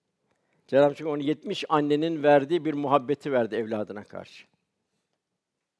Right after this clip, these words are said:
Efendim buyuruyor, yüz şehidin de sa-, ecri verildi o ağır imtihandan sonra. E, Yusuf Aleyhisselam da Züleyha'dan imtihan gördü. Ta zindana kadar girdi o sebepten.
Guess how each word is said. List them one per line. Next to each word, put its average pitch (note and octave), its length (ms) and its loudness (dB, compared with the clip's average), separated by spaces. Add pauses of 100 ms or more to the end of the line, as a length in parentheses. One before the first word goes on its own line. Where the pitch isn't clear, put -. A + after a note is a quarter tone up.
(640)
Efendim C3 360 -4
buyuruyor, D3+ 280 -8
yüz D#3 260 -10
şehidin C#3+ 440 -8
de E3+ 40 -6
sa-, D#3+ 260 -8
ecri C3 300 -8
verildi F#2+ 440 -12 (200)
o C3 180 -6
ağır B2+ 180 2
imtihandan G2 520 -12
sonra. F#2 380 -20 (2500)
E, B2+ 60 -4
Yusuf D#3 380 -4
Aleyhisselam F3+ 600 4
da F3 40 -6
Züleyha'dan E3+ 600 4
imtihan B2+ 420 -2
gördü. A2 360 -12 (1800)
Ta D3 180 2
zindana C#3+ 420 -4
kadar B2 300 -4
girdi F#2 320 -12
o F#2 80 -14
sebepten. - 500 -20